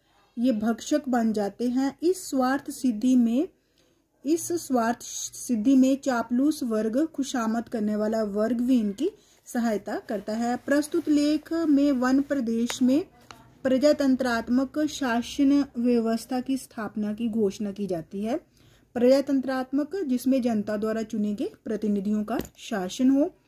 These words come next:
वहाँ भीड़ें ज़्यादा हैं, पर वह मूर्ख और निर्बल है, निर्बल, कमज़ोर है। भेड़ों की, भेड़ियों की संख्या कम होने के बावजूद भी वह चतुर और बलशाली,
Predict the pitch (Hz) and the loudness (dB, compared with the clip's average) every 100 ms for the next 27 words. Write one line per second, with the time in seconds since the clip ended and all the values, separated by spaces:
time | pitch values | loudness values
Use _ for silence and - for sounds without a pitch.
0 | _ _ _ 233 254 254 302 254 269 262 | _ _ _ 0 2 4 4 4 4 4
1 | 320 285 233 208 190 233 254 277 285 285 | 0 -2 0 0 0 0 0 -2 -2 2
2 | 302 254 240 247 269 - - 226 294 - | 6 8 6 4 -2 -4 -4 0 0 -4
3 | _ _ - 233 233 220 254 220 190 208 | _ _ 0 4 4 4 2 0 0 0
4 | 240 247 311 320 240 220 214 202 196 196 | 2 4 2 2 4 4 4 0 0 -6
5 | 156 _ _ _ 208 240 254 277 311 302 | -10 _ _ _ -2 2 4 4 4 4
6 | 359 427 - _ _ _ _ _ - 208 | 0 -2 -16 _ _ _ _ _ -4 2
7 | 240 233 247 285 285 277 311 302 - 220 | 4 6 6 6 4 2 2 0 -4 -2
8 | 202 196 254 294 - 240 269 285 277 240 | -2 -4 -4 -6 -4 0 2 4 4 4
9 | 247 240 269 214 196 190 226 254 285 294 | 4 0 -2 -2 -4 -4 0 2 2 2
10 | 302 294 302 294 - 214 254 240 233 233 | 2 2 0 0 -6 -6 -4 -2 0 2
11 | 427 - _ _ - 226 247 240 226 208 | 0 -4 _ _ -2 2 2 2 -2 0
12 | 254 | 2